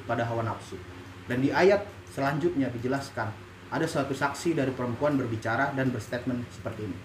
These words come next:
Ketika baju Nabi Yusuf sobek di bagian depan, bahwa Nabi Yusuf adalah berdusta dan Zulaikha benar. Namun ketika <clears throat> baju belakang Yusuf yang sobek, berarti Zulaikha salah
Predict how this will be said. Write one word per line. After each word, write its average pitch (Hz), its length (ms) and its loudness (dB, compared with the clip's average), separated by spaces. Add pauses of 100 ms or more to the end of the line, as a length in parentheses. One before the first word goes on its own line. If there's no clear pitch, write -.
(380)
Ketika 214 400 4
baju 160 380 2
Nabi 135 260 2
Yusuf 131 240 2 (160)
sobek 165 480 -2
di 131 80 2
bagian 120 320 2
depan, 104 320 0 (680)
bahwa 151 440 4 (260)
Nabi 131 360 0
Yusuf 190 340 6 (360)
adalah 139 320 -2
berdusta 123 640 -2
dan 123 140 -2
Zulaikha 117 400 0
benar. 107 280 -2 (420)
Namun 196 380 4 (360)
ketika 190 680 4 (840)
<clears throat> - 60 0 (560)
baju 185 340 6 (180)
belakang 180 420 4
Yusuf 185 320 2
yang 131 160 0
sobek, 151 400 2 (1000)
berarti 151 560 4 (840)
Zulaikha 147 380 4
salah 131 360 0